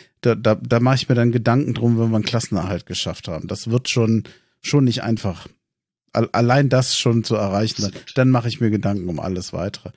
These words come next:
Speaker 2: <laughs>
Speaker 1: Ich glaub, wir haben's thematisch, ne? Meine Notizzettel ist mehr oder weniger durch.
Speaker 2: Mhm.
Speaker 1: Die ganzen Spiele, die wir jetzt dann nach hinten, nach, zum Schluss noch haben wir noch Hertha Mainz und Dortmund Hertha, aber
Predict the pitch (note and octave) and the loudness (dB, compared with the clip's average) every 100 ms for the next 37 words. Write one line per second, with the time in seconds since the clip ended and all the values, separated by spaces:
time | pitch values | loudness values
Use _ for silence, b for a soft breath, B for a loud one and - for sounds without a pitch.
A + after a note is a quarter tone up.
0 | _ _ - C3+ C#3+ - A#2+ - - _ | _ _ -4 0 2 0 -4 -6 -18 _
1 | _ _ b b b - - A#2+ D3+ D3+ | _ _ b b b -10 0 0 2 0
2 | C3 C#3 F3+ - - C3+ A2+ G2+ G2 F#2+ | 2 4 2 0 0 2 4 2 0 -2
3 | - C#3 E3 D3 C3 C3 B2+ B2+ B2+ B2+ | 0 2 4 4 4 4 4 2 2 0
4 | - F#3+ - F3 E3+ D#3 C3+ - C#3+ C#3+ | -2 -4 0 2 2 0 0 2 2 4
5 | B2+ C3 B2+ A2+ B2 F3 A#3 - - _ | 2 2 2 2 2 2 0 -6 -12 _
6 | _ _ _ C#3 A#2 C3 A#2+ A#2+ - A#2+ | _ _ _ -8 -2 2 2 0 0 0
7 | - - - A2 B2 A2 G2+ G2+ - G2+ | 0 -4 -2 0 2 2 2 0 0 0
8 | G2 F#2+ A2 B2 - G2 B2 A2 C#3 - | 2 2 2 2 0 0 -2 0 0 2
9 | A#2 G#2+ A2 G#2 G#2 A#2+ A2 G2 G#2 A2+ | 2 4 2 2 2 2 2 2 2 2
10 | - G2 G2+ A#2 G#2 G2 G2+ A2 A#2 F#2+ | 0 -2 0 0 0 0 0 2 2 2
11 | C2 F#2+ F#2+ | 0 0 0